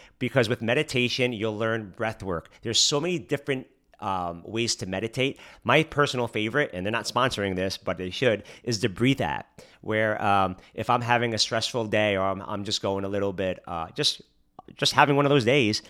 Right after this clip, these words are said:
the, there's an app that will just kinda guide you through a meditation since I'm new to it. So th-, no excuses on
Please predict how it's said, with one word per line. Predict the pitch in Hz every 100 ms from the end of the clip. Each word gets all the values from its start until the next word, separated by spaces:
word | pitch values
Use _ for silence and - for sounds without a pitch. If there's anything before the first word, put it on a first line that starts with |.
| - - -
the, | 98 113 110 110 82
there's | 117 117
an | 117
app | 104 113 -
that | 101
will | 98
just | 104 -
kinda | 104 104
guide | 95 98 110 98
you | 95 95
through | 92 95 92
a |
meditation | 95 98 - 90 92 98
since | - 92 90
I'm | 90 92 92 87 92
new | 104
to | 87
it. | 76 -
So | - 92 87 - - _ -
th-, | 120
no | 107 127
excuses | - - 120 - 113 104 -
on | 98 92 92 90